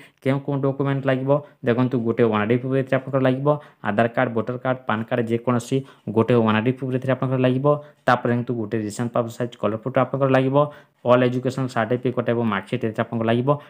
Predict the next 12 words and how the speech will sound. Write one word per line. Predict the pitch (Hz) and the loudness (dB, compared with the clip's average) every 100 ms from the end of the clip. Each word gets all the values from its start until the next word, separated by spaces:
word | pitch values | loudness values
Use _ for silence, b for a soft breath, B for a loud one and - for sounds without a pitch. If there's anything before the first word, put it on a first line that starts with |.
| B | B
ଟେନ୍ଥର | - 117 113 117 | -2 0 0 -2
ସାର୍ଟିଫିକେଟ୍ | - 110 117 120 117 117 | -2 -2 -2 -2 -2 0
ଏବଂ | 113 | -2
ମାର୍କସିଟ୍ | 104 90 - 117 | -4 -4 -6 0
ଲାଗିବ, | 123 120 147 147 B | 0 2 0 -2 B
ପ୍ଲସ୍ | - 117 - | -2 -2 0
ଟୁର | 117 | -2
ସାର୍ଟିଫିକେଟ୍ | 117 107 110 117 107 | -2 -6 -4 -2 -2
ଏବଂ | 101 101 | 0 -2
ମାର୍କସିଟ୍ | 95 87 113 | -2 -4 -6
ଏଥିରେ | - 101 | -4 -4
ଆପଣଙ୍କର | 104 101 | -2 2